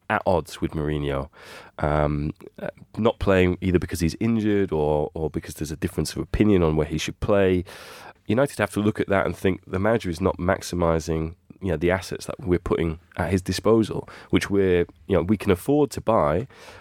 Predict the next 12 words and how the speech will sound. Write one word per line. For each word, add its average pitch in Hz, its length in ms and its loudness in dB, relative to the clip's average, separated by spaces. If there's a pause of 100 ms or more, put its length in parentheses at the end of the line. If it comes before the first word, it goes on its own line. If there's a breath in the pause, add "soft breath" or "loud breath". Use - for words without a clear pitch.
(160 loud breath)
but 98 180 2
at 87 60 2
the 85 60 -4
same 104 220 0
time 90 400 2
are 95 220 4
at - 100 0
great 90 200 4
expense. - 580 -4 (140)
And, 92 540 2 (920 loud breath)
you 120 100 0
know, 92 140 4